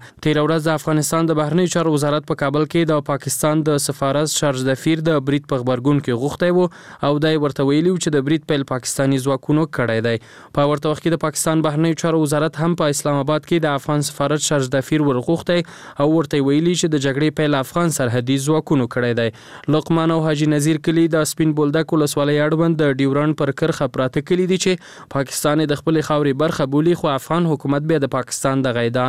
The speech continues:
ناسمه ګڼي. د کندهار د سیمه ییزو چارواکو په خبره، د جګړې له کبله د سپین بولدک چمن دروازه هم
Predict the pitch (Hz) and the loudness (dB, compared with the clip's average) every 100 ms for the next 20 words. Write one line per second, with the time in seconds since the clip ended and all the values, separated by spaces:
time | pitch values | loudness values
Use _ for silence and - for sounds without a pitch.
0 | 143 151 147 139 113 113 117 117 - - | 2 0 0 0 0 0 0 -2 -4 -20
1 | - - 185 190 175 170 165 175 170 165 | -14 -2 0 2 0 0 0 0 0 0
2 | 165 165 165 165 160 143 160 147 - 143 | 2 2 0 -2 0 0 -2 -4 -4 -2
3 | 151 160 156 147 131 139 139 147 143 147 | 0 0 2 0 2 0 0 0 0 0
4 | 143 156 170 160 143 - 151 143 143 135 | 0 0 0 0 0 0 0 2 0 0
5 | 160 - 143 143 135 123 123 131 139 180 | -2 0 0 2 2 2 0 0 0 0